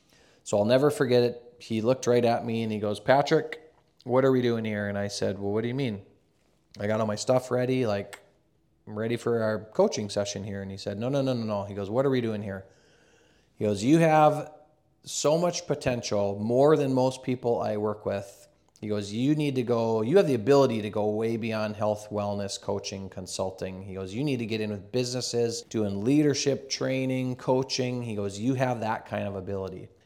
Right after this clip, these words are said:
And it was the first time ever in my life, really, that somebody had pointed out everything that I knew already,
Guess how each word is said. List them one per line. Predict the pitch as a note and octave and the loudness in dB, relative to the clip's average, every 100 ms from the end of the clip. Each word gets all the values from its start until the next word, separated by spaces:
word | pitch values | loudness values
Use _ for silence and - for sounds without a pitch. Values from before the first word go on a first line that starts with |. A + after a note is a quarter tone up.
| - | 0
And | G#2+ | 2
it | A#2+ | 4
was | A2+ G#2 | 2 0
the | |
first | G#2 F3 F#3 - | 2 4 4 4
time | E3+ D3 | 0 4
ever | C3 B2+ | 4 4
in | A#2 | 0
my | G#2+ | 0
life, | G#2 G#2+ G#2+ - | 0 0 -2 -2
really, | G#2 G2+ G2 | -2 0 -2
that | F#2+ G2 - | -2 -4 -2
somebody | A2+ A2+ A2 G#2+ | -2 0 0 0
had | G#2 G2+ G2+ F#2 - _ _ _ _ | 0 -2 -2 -6 -12 _ _ _ _
pointed | - F3+ F#3+ D#3 | 2 4 4 6
out | B2 A2+ - - | 6 4 -4 -4
everything | B2+ C3+ D3+ D3 - C3+ C3+ | -2 0 -2 -4 -2 -2 0
that | B2 - | -2 -2
I | A#2 A2+ A2 | -4 -2 -2
knew | G#2+ A2+ A#2 A2+ A2+ | -4 -2 -2 -2 -2
already, | G#2+ G#2 G#2 G#2 G2+ G2 G2 G2 | 0 0 0 0 -2 -4 -10 -12